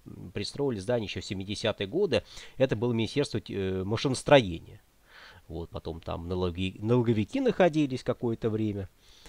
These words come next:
э, в том здании. Вон оно, видите, там большое-большое такое здание. Оно как бы вот прям придавливает эту вот территорию. Ну, а с две тысячи шестнадцатого года, когда вот создана была на-, Р-, Росгвардия, то отдали Росгвардии. Да, ну и вот такая вот небо-, ну, всё-таки центр города,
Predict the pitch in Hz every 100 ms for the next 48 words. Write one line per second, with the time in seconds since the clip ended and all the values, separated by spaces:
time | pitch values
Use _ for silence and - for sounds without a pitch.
0 | - - - - 87 - 92 90 85 98
1 | 87 87 113 113 87 87 120 147 - -
2 | 80 85 - 151 127 85 - 82 - 82
3 | 87 85 82 85 - _ - - 85 80
4 | 82 85 85 - 87 78 87 - _ -
5 | 113 107 90 82 82 85 87 - 85 -
6 | 85 82 123 123 92 _ _ _ _ -
7 | - - 117 214 202 151 - 98 107 147
8 | - 131 120 110 107 190 - 92 98 92
9 | - 90 90 87 87 90 90 90 90 90
10 | 92 98 98 98 151 170 98 - 107 92
11 | 101 90 87 - - 65 - - - _
12 | _ _ _ - _ _ _ _ _ _
13 | _ - - - - _ _ _ _ -
14 | - 87 80 82 120 139 156 - 95 -
15 | 110 90 - 87 85 87 202 277 - 196
16 | - - 135 110 95 143 131 98